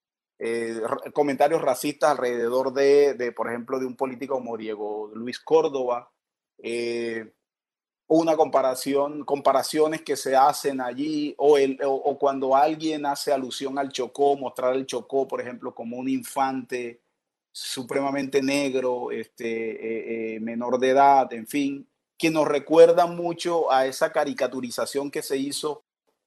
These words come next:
en la guerra de mil ochocientos noventa y ocho, eh, y más adelante, cuando se representaba al ejército mambí,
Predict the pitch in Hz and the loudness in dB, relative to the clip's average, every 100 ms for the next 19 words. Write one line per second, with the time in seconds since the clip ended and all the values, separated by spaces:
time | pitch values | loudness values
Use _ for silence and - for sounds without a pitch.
0 | _ 127 127 120 127 143 139 131 139 139 | _ -10 -4 -2 -2 0 -2 -2 -2 -4
1 | 131 120 139 135 123 117 107 107 123 127 | -8 -8 -8 -6 -8 -8 -8 -6 -6 -6
2 | - 107 - _ _ _ _ - 107 110 | -8 -14 -16 _ _ _ _ -14 -10 -8
3 | 110 107 107 - _ _ - 120 120 123 | -8 -8 -10 -14 _ _ -12 -8 -6 -2
4 | 139 131 127 127 120 120 117 - _ _ | 0 0 0 -2 -4 -8 -10 -14 _ _
5 | _ _ _ 113 117 113 117 - 117 117 | _ _ _ -2 -2 -2 -4 0 0 0
6 | 110 113 120 104 117 131 131 123 - 143 | -2 -4 -6 -2 4 6 6 2 -2 -4
7 | 131 120 110 110 135 139 | -4 -2 -4 -2 -2 -4